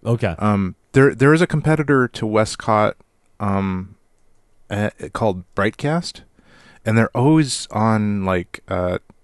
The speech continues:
Speaker 2: they're always showing off at different shows. So all these different sites that I go to that have video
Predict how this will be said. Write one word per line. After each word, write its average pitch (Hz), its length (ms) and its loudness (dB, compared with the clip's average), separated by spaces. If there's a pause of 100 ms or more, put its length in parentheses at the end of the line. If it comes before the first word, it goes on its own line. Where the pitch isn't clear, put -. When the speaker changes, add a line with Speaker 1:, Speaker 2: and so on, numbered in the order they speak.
(120)
Speaker 2:
they're 117 200 2
always 139 200 2 (520)
showing 123 340 -2
off 107 320 0
at - 120 -10
different 101 280 -6
shows. - 480 -2 (240)
So 98 300 -4 (100)
all 101 140 -2
these 101 180 -2
different - 300 -12
sites 92 240 -2
that 92 120 -4
I 87 40 -6
go 87 160 -4
to - 160 -8
that 87 80 -4
have 85 220 -6
video 90 680 -2